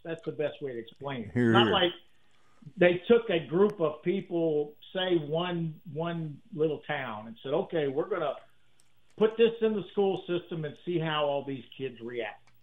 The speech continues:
Speaker 1: They didn't do any of that. They just fireballed it across the country. And what's interesting is a person named Derek Bell. He was born in nineteen thirty. He's the,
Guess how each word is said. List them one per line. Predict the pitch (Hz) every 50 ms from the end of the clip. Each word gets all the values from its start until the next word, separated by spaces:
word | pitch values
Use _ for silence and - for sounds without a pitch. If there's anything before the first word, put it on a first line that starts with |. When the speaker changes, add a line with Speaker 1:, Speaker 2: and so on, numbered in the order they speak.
| - _
Speaker 1:
They | 151 143
didn't | 151 151 - 180 139 117
do | 143 143 135
any | 131 139 143 135 120
of | 104
that. | 107 104 98 - - -
They | - 147 147
just | 139 131 135 135 120 - - - - - - - _ - - - _ -
fireballed | 156 156 165 160 160 151 139 151 151 147 147 147 139
it | 147 127
across | 123 - - 135 131 131 123 - -
the | 120 -
country. | - 117 117 113 - - - - - - - - - - - - - - - - - - - - - - - - - - - - - - -
And | 175 175 190
what's | 226 233 226 233
interesting | 247 262 254 277 247 - - - 180 175 175 180 - -
is | 180 170 165 160 151 135 123 - - - - - - - - -
a | 160 147 - -
person | 185 202 220 208 - 202 180
named | 160 156 147 127 113
Derek | 113 147 156 170 190 190 165 - -
Bell. | 143 139 131 120 - - - - - - - - - - - - - - -
He | - 156
was | 170 175 160 123
born | - 160 170 190 190 180
in | 165
nineteen | 160 165 175 - - - 170 170 165 - -
thirty. | 160 165 165 147 123 120
He's | 120 - 143 175 226 269 285 277 233 - - -
the, | 220 185 165 156 147 139 139 -